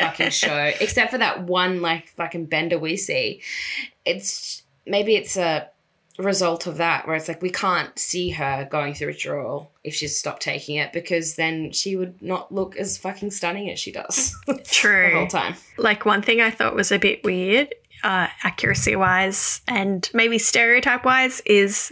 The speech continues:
Speaker 2: her, that time where her teeth are really
Speaker 1: <laughs>
Speaker 2: fucked all of a sudden. <laughs>
Speaker 1: After, like, two-day bender, and then she, like,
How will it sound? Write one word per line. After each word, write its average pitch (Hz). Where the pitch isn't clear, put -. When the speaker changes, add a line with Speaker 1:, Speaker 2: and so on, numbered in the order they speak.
Speaker 2:
her, 220
that 220
time 240
where 226
her 202
teeth 214
are 254
really 254
Speaker 1:
<laughs> 285
Speaker 2:
fucked 392
all 294
of 269
a 285
sudden. 262
<laughs> -
Speaker 1:
After, 240
like, -
two-day 262
bender, 190
and 190
then 180
she, 180
like, 160